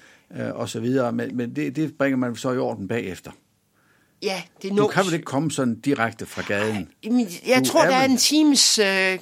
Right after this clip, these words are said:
Speaker 2: karenstid på. Jeg mener, at der sidder jo en kordegn faktisk, og man,
Speaker 1: Okay.
Speaker 2: man skal stille med, med sådan nogle papirer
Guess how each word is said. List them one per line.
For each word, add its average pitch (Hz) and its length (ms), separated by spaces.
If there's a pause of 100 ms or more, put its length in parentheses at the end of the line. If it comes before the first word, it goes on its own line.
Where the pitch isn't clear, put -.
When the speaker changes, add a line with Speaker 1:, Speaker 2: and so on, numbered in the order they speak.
(360)
Speaker 2:
karenstid 226 680
på. 233 260
Jeg 226 120
mener, 254 260
at 185 280
der 208 60
sidder 269 280
jo 165 160
en 156 80
kordegn 175 480
faktisk, - 580
og 170 160
man, 175 120
Speaker 1:
Okay. 98 120
Speaker 2:
man 185 120
skal - 180
stille 320 300
med, 190 200
med 175 160
sådan - 180
nogle 170 160
papirer 170 460